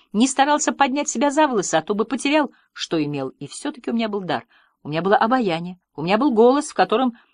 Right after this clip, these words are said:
прозвучивался и рост, я вырастал, и блеск, и темперамент, да и ум свой, незаемный, нет.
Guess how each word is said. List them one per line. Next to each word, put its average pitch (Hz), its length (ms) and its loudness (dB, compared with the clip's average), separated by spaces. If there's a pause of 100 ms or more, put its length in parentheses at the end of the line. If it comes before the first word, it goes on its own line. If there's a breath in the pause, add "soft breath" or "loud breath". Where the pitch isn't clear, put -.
(420 soft breath)
прозвучивался 185 920 0
и 131 60 0
рост, 160 320 -2
я 117 140 -4
вырастал, 127 600 0
и 160 40 -2
блеск, 160 440 0
и 165 40 -4
темперамент, 185 600 0
да 185 80 4
и 190 80 2
ум 294 240 2
свой, 262 400 0
незаемный, 196 600 0
нет. 247 260 0